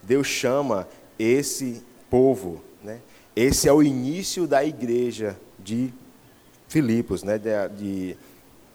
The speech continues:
onde depois Paulo vai escrever a carta para eles, a carta de Paulo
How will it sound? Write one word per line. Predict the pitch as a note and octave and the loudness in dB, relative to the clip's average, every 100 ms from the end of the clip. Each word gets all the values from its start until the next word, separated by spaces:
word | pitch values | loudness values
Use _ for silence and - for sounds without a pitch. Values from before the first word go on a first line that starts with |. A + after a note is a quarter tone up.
| _ _ _ - | _ _ _ -2
onde | A2 A#2+ A#2 | 0 0 -6
depois | G#2 A#2+ - B2+ C#3 | -2 -4 0 -2 -2
Paulo | - A2 A#2+ | 0 0 0
vai | A#2 A#2 | -2 -4
escrever | A#2 - A#2+ G2+ G2 G2 G#2+ - _ _ _ | -4 -8 -8 -6 -6 -6 -10 -20 _ _ _
a | F#2 F#2+ | -14 -8
carta | - G2 G#2+ G#2+ | -2 -2 -2 -8
para | G#2 A2 | -4 -2
eles, | F#2 F#2 F2 | -2 -4 -6
a | F2 | -10
carta | - F#2+ A2 G#2+ | -6 -8 -8 -12
de | A#2 | -12
Paulo | - F2 F2 F2+ | -6 -4 -4 -6